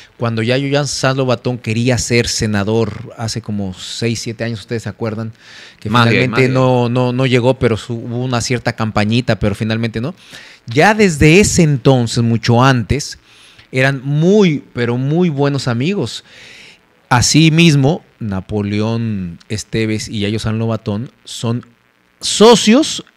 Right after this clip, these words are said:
Speaker 1: y amigos de hace muchos años. Entonces, hay mucha, mucha, mucha coincidencia, ¿no? Por un lado,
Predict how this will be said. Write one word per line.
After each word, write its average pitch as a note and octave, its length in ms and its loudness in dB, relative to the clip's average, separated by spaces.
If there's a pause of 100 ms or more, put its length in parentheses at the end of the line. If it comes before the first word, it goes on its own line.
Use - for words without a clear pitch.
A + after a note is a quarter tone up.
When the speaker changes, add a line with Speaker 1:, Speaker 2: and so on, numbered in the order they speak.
Speaker 1:
y C3 160 4
amigos D3 640 0
de B2 140 2
hace C#3 220 0
muchos D#3+ 480 -2
años. G#3 480 -2
Entonces, C3+ 640 -10 (340)
hay C#3 180 -2
mucha, F#3 380 -2 (140)
mucha, F3+ 500 -2 (100)
mucha G#3+ 460 -2
coincidencia, D3+ 880 -2
¿no? F#3 160 -6
Por C#3+ 160 -2
un D#3 160 -2
lado, G3 340 2